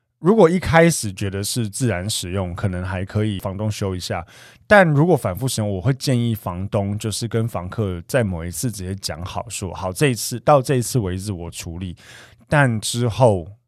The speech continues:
哦，如果在多少时间内再发生的话，这个东西我没办法处理，哦，直接这样约束好。另外，像你，因为你刚才举的案例是个排水孔，对不对？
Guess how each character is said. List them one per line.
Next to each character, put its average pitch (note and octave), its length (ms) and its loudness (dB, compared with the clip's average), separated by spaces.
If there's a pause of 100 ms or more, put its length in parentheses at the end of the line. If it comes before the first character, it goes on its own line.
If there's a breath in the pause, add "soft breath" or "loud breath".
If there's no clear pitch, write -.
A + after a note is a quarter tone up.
哦， F#2 320 0
如 B2+ 140 -2
果 C3 80 0
在 B2+ 100 0
多 B2 200 2
少 G#2 140 0
时 - 120 -6
间 G2+ 100 -2
内 A2 140 -2
再 G#2+ 180 0
发 F#2+ 160 -6
生 G2 160 -6
的 G2 60 -4
话， G2+ 60 -2
这 A#2 120 -8
个 G#2+ 80 -4
东 G2+ 100 -4
西 G2+ 140 -2
我 F2 80 -2
没 F2 140 -10
办 F2+ 180 -8
法 D#2+ 140 -10
处 F2+ 260 -12
理， A2 160 -14 (320)
哦， B2+ 100 -2
直 A2+ 100 -2
接 B2+ 180 4
这 D3 80 4
样 B2+ 100 4
约 A2 180 0
束 G#2 280 -6
好。 E2 240 -8 (320 soft breath)
另 G#3+ 240 4
外， E3 260 10
像 C#3 320 0
你， A2+ 200 -2
因 E3 120 2
为 E3 60 6
你 A#2 80 4
刚 B2+ 120 0
才 C#3 60 4
举 G2 140 -6
的 A2 60 -6
案 A2+ 120 0
例 G#2+ 80 2
是 A2+ 160 -4
个 G#2+ 80 -2
排 F2+ 220 -6
水 G2 180 -2
孔， E2+ 220 -8
对 F2+ 100 -8
不 F2 80 -8
对？ F2 200 -6